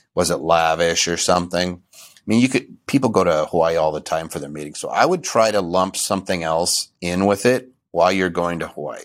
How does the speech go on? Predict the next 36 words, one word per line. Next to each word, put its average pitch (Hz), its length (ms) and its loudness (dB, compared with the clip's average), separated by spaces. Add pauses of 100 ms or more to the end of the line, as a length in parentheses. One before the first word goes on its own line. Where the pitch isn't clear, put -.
So - 160 -8
for 98 120 2
example, 92 380 0
we 101 120 2
do 113 140 4
an 101 60 2
executive 85 520 0
retreat 85 420 -2 (680)
every 120 240 2
year, 87 260 -4
pretty 101 220 -2
much, 101 480 0
uh, 82 160 -2
sometimes 98 540 0
twice - 380 0
a 101 60 0
year, 101 260 2
where 85 300 0
we'll 85 180 -2
go 87 400 0 (280)
to 87 500 2
Hawaii. 85 500 2
This, 76 200 -10 (100)
the 80 240 -10 (200)
pandemic's 85 600 2
made 82 160 -6
it - 120 -10
really 80 200 -6
difficult. 78 420 -2
We 80 100 0
were 76 60 0
doing 90 260 2
it 73 100 -8
once 65 280 -4
a 71 40 -4
year 69 260 -6